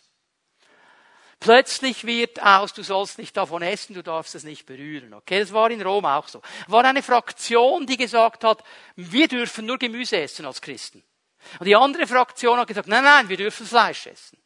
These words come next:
Okay? Und die haben jetzt miteinander gefeitet. Die haben miteinander Grabenkämpfe gehabt. Und Paulus versucht, diese Grabenkämpfe irgendwie zu schlichten und sagt, „Leute, eigentlich, eigentlich, eigentlich können wir alles essen.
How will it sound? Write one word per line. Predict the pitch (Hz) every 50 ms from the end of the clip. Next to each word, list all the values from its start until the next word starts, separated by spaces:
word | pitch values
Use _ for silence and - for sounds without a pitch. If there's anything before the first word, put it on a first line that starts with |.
| _ _
Okay? | _ - 196 - - - -
Und | - 226
die | 269 294
haben | 302 311
jetzt | 302 - - 233
miteinander | 262 262 - - 240 233 226 226 240 262 254 233 254 - _ _ _ _ _ _ _ -
gefeitet. | - - - 165 156 160 160 - - 139 - _ _ - - _ _ _ _ _ _ _ _ _ _ _ - - - _
Die | - 254
haben | 254 254 233 247 226
miteinander | 226 262 262 - 262 226 226 214 208 214 233 233 - - _ _ _
Grabenkämpfe | - 175 175 214 214 233 220 - - 185 180 170 160 - - 151
gehabt. | 156 139 123 92 90 _ _ - - - -
Und | - 160
Paulus | - 196 208 208 233 262 277 254 247 254 233
versucht, | - - 220 214 247 240 254 254 - 254
diese | 220 - 233 202
Grabenkämpfe | - 190 202 226 262 - 277 226 - 233 233 233 233 208 - 226
irgendwie | 196 202 214 240 269 233 269 247 208 220 247 254 262 269 -
zu | - - - 214 170
schlichten | - - 214 233 262 247 - - - - 220 233 247 - _ - - - -
und | - -
sagt, | - 208 196 - 208
„Leute, | 208 220 240 262 - 233 214 -
eigentlich, | - 202 226 247 277 277 - 254 208 _ 202 170 135 113 - - -
eigentlich, | 208 240 254 277 277 262 - 208 180 _ _ 120 107 - - -
eigentlich | 190 214 233 254 262 254 214 - - 185 202 175 - _ - - -
können | - - 233 240 226 208
wir | 208 190
alles | 165 160 175 180 170 -
essen. | 147 123 107 - - - 113 101